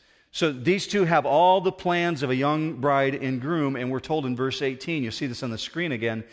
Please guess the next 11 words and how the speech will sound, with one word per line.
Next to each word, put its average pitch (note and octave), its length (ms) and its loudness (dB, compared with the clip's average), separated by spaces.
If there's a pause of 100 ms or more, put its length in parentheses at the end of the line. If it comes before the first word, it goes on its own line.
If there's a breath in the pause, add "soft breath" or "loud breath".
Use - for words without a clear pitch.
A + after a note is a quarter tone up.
(380 loud breath)
"Before F3 680 0
they C3+ 180 2
came D3+ 380 -4
together, A2 720 -2 (640 soft breath)
she - 240 -4
was A#2+ 160 -4
found D3+ 320 0
to B2 60 -2
be C3+ 120 0
with G2 220 -4
child." E2 760 -8